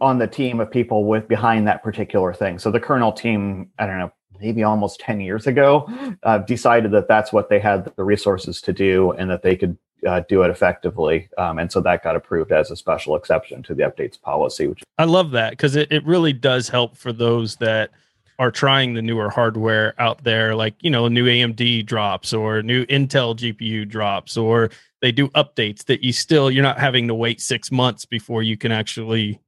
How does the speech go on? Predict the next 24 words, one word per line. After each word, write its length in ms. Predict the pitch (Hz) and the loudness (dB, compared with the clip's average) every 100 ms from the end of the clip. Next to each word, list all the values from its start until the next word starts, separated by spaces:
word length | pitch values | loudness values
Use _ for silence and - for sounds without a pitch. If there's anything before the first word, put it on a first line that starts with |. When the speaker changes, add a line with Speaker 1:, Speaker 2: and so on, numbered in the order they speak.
| - | -2
Speaker 2:
enable 340 | 165 208 135 117 | 2 4 2 -4
that, 200 | 110 - | -6 -4
right? 240 | 123 127 | -2 -4
You've 160 | 123 120 | -6 -4
got 220 | 123 113 | -2 0
it 160 | 113 - _ _ _ _ - | -2 -6 _ _ _ _ -2
kind 180 | 127 | 2
of 180 | 123 107 _ - | 2 -2 _ 0
pushed 260 | 165 - - | 0 2 2
in 160 | 123 | 0
sooner, 460 | 107 123 113 104 98 - | 0 -2 -2 -4 -10 -2
but 200 | 131 120 | 0 2
you're 120 | 123 | -2
still 260 | - 160 139 | 2 4 4
not 220 | 127 120 | 2 2
on 140 | 117 | 0
that 200 | 110 - | -2 -4
bleeding 420 | 127 139 127 120 | 0 2 4 4
edge 280 | 120 113 104 | 4 2 -2
where 320 | 113 110 110 | -4 -2 0
things 400 | 104 120 110 104 | -2 -4 -4 -6
break 280 | - 110 107 _ - | -10 -12 -12 _ -18
on 120 | 110 | -16
a 180 | 107 | -12